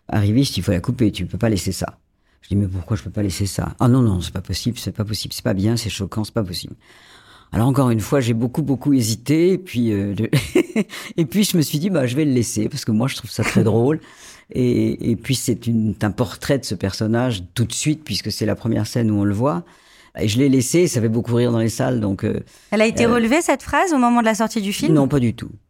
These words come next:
Speaker 1: Pas du tout, ça s'est très bien passé. Alors maintenant, aujourd'hui, je ne sais pas si ça se passerait de nouveau de si bien, mais enfin, je pense que quand même,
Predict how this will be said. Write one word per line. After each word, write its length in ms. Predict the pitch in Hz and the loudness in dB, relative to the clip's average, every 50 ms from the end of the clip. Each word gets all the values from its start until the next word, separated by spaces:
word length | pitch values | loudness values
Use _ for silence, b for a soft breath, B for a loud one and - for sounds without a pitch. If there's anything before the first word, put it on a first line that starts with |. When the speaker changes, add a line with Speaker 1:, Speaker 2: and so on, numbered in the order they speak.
| _ _ | _ _
Speaker 1:
Pas 100 | - 117 | -4 -2
du 120 | 104 101 95 | -2 -4 -6
tout, 120 | - - | -8 -10
ça 160 | - - 107 | -8 -8 -8
s'est 140 | 101 - 110 104 | -6 -6 -6 -4
très 120 | - 104 | -2 -2
bien 140 | 104 110 110 | -2 -2 -2
passé. 300 | 113 - 104 101 - 101 92 | -2 -2 -4 -2 -2 -2 -2
Alors 120 | 92 98 | 0 0
maintenant, 320 | 107 110 110 - 139 139 | 0 0 0 0 2 2
aujourd'hui, 680 | 131 113 101 95 120 120 104 98 104 123 135 147 139 - - | 2 2 2 2 0 0 0 2 2 2 2 2 0 -2 -8
je 160 | 95 92 110 | -6 -4 -2
ne 100 | 113 120 | -2 -2
sais 160 | 113 - 120 107 | -2 -4 -8 -8
pas 180 | - 113 117 | -6 -6 -6
si 180 | 117 - 107 90 | -6 -6 -10 -10
ça 160 | - - - | -10 -10 -10
se 180 | - - - 113 | -10 -12 -14 -10
passerait 380 | - - 104 - - - 113 | -6 -6 -6 -4 -2 -2 -2
de 80 | 98 107 | 0 0
nouveau 220 | 104 98 98 107 | 0 0 0 -2
de 60 | 101 | -2
si 160 | - - - 104 | -2 -4 -2 0
bien, 300 | 95 110 113 123 147 160 | 0 2 2 2 2 2
mais 140 | 151 139 | 2 2
enfin, 240 | 127 120 - 135 135 | 0 0 0 -2 -2
je 120 | 120 127 135 | 0 -2 -2
pense 280 | 113 - 143 143 131 | -2 0 -2 -2 -2
que 100 | - - | -4 -8
quand 180 | 107 - 120 120 | -6 -4 -2 0
même, 260 | 123 139 147 139 | 2 2 0 -2